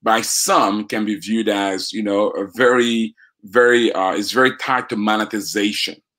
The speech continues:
right? But what, we, what I call redemptive monetization. What's awesome about your model, it, it's very open-handed. And,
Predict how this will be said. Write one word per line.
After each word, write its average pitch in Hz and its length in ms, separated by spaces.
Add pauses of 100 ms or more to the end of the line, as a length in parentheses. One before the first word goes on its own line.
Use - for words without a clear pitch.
(280)
right? 98 380 (240)
But 110 240
what, 120 160
we, 113 80
what 120 180
I 120 120
call 113 180
redemptive 117 680
monetization. 85 720 (640)
What's 160 260
awesome 247 320
about 143 240
your 233 140
model, 80 480 (640)
it, 156 120
it's 180 160
very 233 200
open-handed. 143 580 (640)
And, 127 440